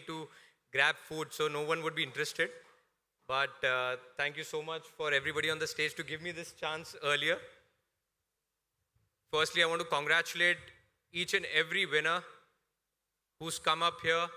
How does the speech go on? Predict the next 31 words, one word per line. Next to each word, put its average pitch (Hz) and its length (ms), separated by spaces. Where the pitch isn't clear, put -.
has 151 200
shown 175 320
their 170 120
gratitude 156 600
towards 156 440
their 156 160
team, 165 380
towards 151 280
their 156 120
leader, 160 420
to 156 60
each 160 180
and 170 140
every 151 180
family 156 380
member 160 240
of 160 140
Lokmat. 143 380
Like 143 260
Daddy 147 220
mentioned 160 380
in 165 80
his 160 120
speech, 156 440
I 135 120
think 156 220
not 147 180
only 180 200
the 175 100
winners, 147 420
but 147 140